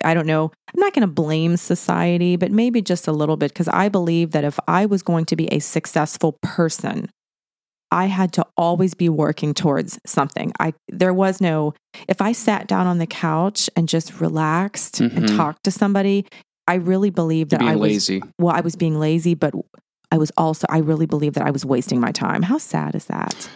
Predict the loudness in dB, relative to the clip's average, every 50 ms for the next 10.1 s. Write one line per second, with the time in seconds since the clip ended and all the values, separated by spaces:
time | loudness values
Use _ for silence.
0 | _ _ 0 2 2 4 2 2 2 2 2 2 4 4 2 4 2 2 2 2
1 | 2 2 4 2 4 2 2 2 2 2 0 0 0 -2 -2 0 -2 0 0 2
2 | 2 2 2 0 0 0 0 -2 -2 -2 -2 0 0 0 0 -2 -2 -2 0 0
3 | 2 2 2 2 0 0 -2 -2 0 0 0 -2 0 0 -2 -2 -2 -2 -2 -2
4 | -2 -2 -2 -2 -2 -2 -2 -2 -4 -8 -16 _ _ _ -10 -10 -8 _ -8 -8
5 | -8 -8 -10 -6 -4 -2 -2 -2 -2 -2 -4 -2 -2 -2 -4 -4 -4 -4 -2 -2
6 | -2 -2 0 0 0 0 0 -2 -2 -2 -2 -2 -2 0 0 0 -2 -2 -4 -4
7 | -6 -6 -6 -4 0 0 2 2 0 0 0 2 2 2 0 0 0 2 4 4
8 | 4 4 2 2 2 4 4 2 2 2 2 2 2 2 2 2 2 2 0 -2
9 | -4 -2 -2 -2 0 0 0 0 2 2 2 0 0 -4 -6 -10 -12 -12 -12 -14
10 | -16 -18